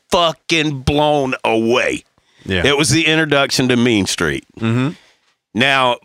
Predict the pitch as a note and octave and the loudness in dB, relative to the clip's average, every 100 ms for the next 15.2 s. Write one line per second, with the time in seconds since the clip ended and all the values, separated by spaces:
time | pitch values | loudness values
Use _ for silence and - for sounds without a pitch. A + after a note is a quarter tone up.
0 | - - D#3 D3 - G3 A3 F#3+ F3 F3+ | -14 -4 -2 0 0 -2 0 0 2 2
1 | F#3+ - D#3+ F3 G#3+ A3+ G#3 G#3+ A3 A3 | 0 0 0 2 2 2 0 2 2 0
2 | F#3 - - - - F#3 G3+ E3 A#2+ D#2 | -2 -6 -8 -10 -4 0 0 0 -2 -4
3 | - - - A#2+ A2 - F2+ E2+ E2 C#2+ | -10 -10 -4 0 0 0 0 0 0 -4
4 | - B2+ E3+ G3+ F3 - D3+ F3+ F#3+ C#3 | -6 -2 0 0 -4 -2 0 0 0 0
5 | B2+ - F3 D#3+ D#3+ C#3 C3+ C3+ B2+ A2+ | -2 -2 -2 0 0 0 0 0 0 0
6 | G#2+ - E3 D#3 - A#2+ G2+ - F2+ A2+ | -2 -2 0 0 0 0 0 -2 -4 0
7 | A#2 D#2+ - _ - G2+ D#2 - - A#2 | 0 -2 -6 _ -4 -4 -4 -12 -4 0
8 | A2 G#2 F2+ D2 _ _ _ _ _ _ | 2 0 -2 -6 _ _ _ _ _ _
9 | _ _ - D3 D3 B2+ C3+ E3+ D#3+ B2 | _ _ -2 0 0 0 0 2 0 0
10 | D#3 C3+ G#2+ - A#2+ F2 - G2 D#2+ C#2+ | 0 0 0 2 2 0 0 0 0 -2
11 | E2 - - A#2 C#3 D3 F3 D#3 - - | -4 -6 -2 -2 0 2 2 0 -4 -10
12 | - _ _ _ - C#3 C#3+ C#3 A#2+ C3 | -18 _ _ _ -4 0 2 0 0 0
13 | C3+ - A#2+ C#3 D3 D3 _ E3 D3+ - | 0 -2 -2 0 2 -2 _ 0 0 -2
14 | - A2+ G#2+ G#2+ F#2+ G2 F#2 F#2 F#2 D#2 | 0 0 0 -2 0 0 0 0 0 -2
15 | - | -6